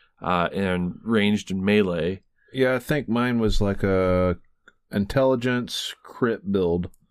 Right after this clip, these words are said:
Speaker 1: Right.
Speaker 2: With, p-, like, you know, sidearms, basically.
Speaker 1: Right. And I think that's kind of,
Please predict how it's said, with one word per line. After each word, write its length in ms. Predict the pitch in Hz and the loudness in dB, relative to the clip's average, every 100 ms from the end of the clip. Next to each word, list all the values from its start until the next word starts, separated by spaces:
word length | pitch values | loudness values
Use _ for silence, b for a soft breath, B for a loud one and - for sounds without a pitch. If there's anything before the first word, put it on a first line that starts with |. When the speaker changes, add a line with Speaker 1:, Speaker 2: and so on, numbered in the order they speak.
| - | -8
Speaker 1:
Right. 380 | 87 90 92 | -4 -4 -2
Speaker 2:
With, 340 | 101 101 - - _ _ - | 0 0 -4 -16 _ _ -4
p-, 100 | - - - 95 | -4 -4 -8 -8
like, 220 | 98 98 - - | -2 -2 -4 -8
you 140 | 131 | -2
know, 300 | 98 87 87 87 | 0 0 -2 -4
sidearms, 480 | - 95 82 82 - | -2 0 -2 -4 -4
basically. 500 | 87 85 - 87 90 _ | -4 -4 -8 -8 -10 _
Speaker 1:
Right. 360 | - 90 87 90 | -4 0 0 -2
And 140 | - 113 | 0 0
I 80 | |
think 240 | 113 139 120 | 2 0 0
that's 240 | 120 110 | 0 0
kind 300 | - 117 113 | -6 0 2
of, 260 | 110 101 | 2 0